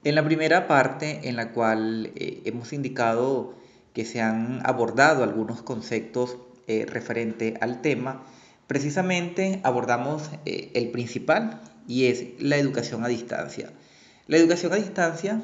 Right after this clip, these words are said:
como bien sabemos, es una modalidad mediante la cual se transfieren informaciones cognitivas y mensajes de carácter formativo a través de vías que no requieren una relación presencial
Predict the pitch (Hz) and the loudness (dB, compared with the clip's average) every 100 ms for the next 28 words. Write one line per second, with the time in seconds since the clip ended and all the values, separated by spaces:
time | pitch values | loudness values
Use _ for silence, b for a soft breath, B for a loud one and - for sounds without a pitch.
0 | - - 131 123 123 156 156 151 160 143 | -6 -8 -2 0 0 2 0 0 -4 -6
1 | 135 131 143 143 143 131 127 117 113 110 | -6 -2 0 0 -4 -2 0 2 2 2
2 | 110 113 - - B B B - 127 123 | 4 4 2 -6 B B B -6 -2 0
3 | 113 117 120 117 110 123 113 117 113 117 | 0 0 2 2 2 -2 -6 -8 -2 -2
4 | 110 127 139 131 - 110 117 110 110 117 | 0 -2 -6 -6 -10 -8 -4 -4 -4 -4
5 | 117 - 139 131 - - 127 147 156 - | -4 -6 -8 -8 -10 -2 2 2 0 -6
6 | B B B - 113 120 113 120 113 127 | B B B -8 -4 -2 -2 0 0 -2
7 | 139 - 117 107 - - - 139 120 110 | -4 0 2 2 -2 -8 -2 -2 0 0
8 | 147 170 214 220 B B B B - 135 | 4 4 4 -2 B B B B -2 2
9 | 139 147 156 175 175 180 180 - 143 139 | 4 4 2 0 0 -2 -2 -6 -4 0
10 | 160 190 - 147 139 143 156 - 120 123 | 2 0 0 2 2 2 -2 -6 -4 0
11 | 127 147 143 123 117 127 139 113 107 - | 0 -2 -4 -2 -2 -4 -6 -8 -10 -16
12 | - 123 123 113 104 135 143 117 - | -2 0 2 -2 0 6 8 6 2